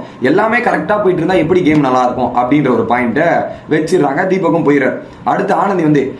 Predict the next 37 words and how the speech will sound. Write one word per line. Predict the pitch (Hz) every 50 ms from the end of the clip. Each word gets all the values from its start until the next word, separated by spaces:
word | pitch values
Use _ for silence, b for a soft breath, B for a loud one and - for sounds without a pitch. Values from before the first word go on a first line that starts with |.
| B B
"எப்பா, | 117 113 - 170 160 143 127 117 110
நான் | 131 139 170 175 170
சொன்னதை | 170 170 175 180 170 165
நீ | 160
சொல்லிட்ட | 151 156 165 156 151 147 139
முத்து, | 151 151 151 190 165
நான் | 131 127 147 160
சொன்னதை | 160 160 165 185 185 185
நீ | 170
போய் | 151 156 170 151 151
பேசியிருக்க, | 175 180 180 180 165 147 147 127 110 101 B B B B
அப்புறம் | B 127 - - 151 208 208 185
நான் | 165 160 180 180
மாஸ்டர் | 175 170 175 185 - - 196 185
ஆயிருவேன், | 170 165 175 185
நீ | 180 160
பப்பட் | 147 147 147 147 202 202 190
ஆயிருவேன், | 185 165 147 139 131
நான் | 123 143 156 165
சொன்னதை | 165 170 175 190 190 185 185
சொன்னான்னு | 170 165 165 165 175 175 147
பப்பட் | 147 - - 185 185
ஆக்கிட | 170 151 147 139
போறாங்கன்னு." | 123 143 139 131 131 123 117 - B B B B
"நீ | 131 151 175
சொன்னதுக்காகலாம் | 160 - 156 160 185 220 220 214 208 208 202 202 208 208
நான் | 196 180
சொல்ல | - 151 160 160 151
ஆனந்தி, | 127 120 120 117 110 117 139 156 - 175 147
எனக்கும் | 156 180 208 202 233 247
அது | 220 185
தோணுச்சு, | 151 147 175 196 180 160 - 120
நீ | 113
சொன்ன | 107 110 131 165 190 214 226
விஷயம் | 190 156 185 202 175 143
எனக்கும் | 143 - 165 147
தோணுச்சு, | 131 123 117 110 - 107 107 120 120 -